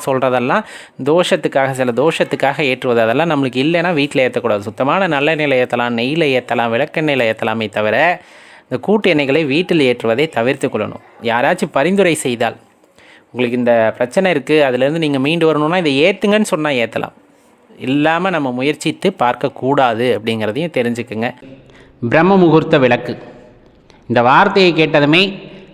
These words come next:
நம்ம வாழ்க்கையில என்னைக்காச்சும் அதை ஏத்தி ஆகணும் அப்படிங்கிற எண்ணம் இருப்பவர்களும் இருப்பார்கள். "நம்ம தான் ஏத்தனமே, ஒரு பலனுமே கிடைக்கலையே" அப்படிங்கிறவங்களும் இருக்கத்தான் செய்வார்கள்.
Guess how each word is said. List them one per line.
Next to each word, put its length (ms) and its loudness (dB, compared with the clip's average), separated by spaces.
நம்ம 380 4
வாழ்க்கையில 420 4
என்னைக்காச்சும் 440 4
அதை 220 4
ஏத்தி 300 4
ஆகணும் 480 6
அப்படிங்கிற 440 2
எண்ணம் 300 4
இருப்பவர்களும் 540 4
இருப்பார்கள். 560 2
"நம்ம 160 4
தான் 100 4
ஏத்தனமே, 500 4
ஒரு 200 6
பலனுமே 360 4
கிடைக்கலையே" 760 2
அப்படிங்கிறவங்களும் 840 2
இருக்கத்தான் 460 0
செய்வார்கள். 680 0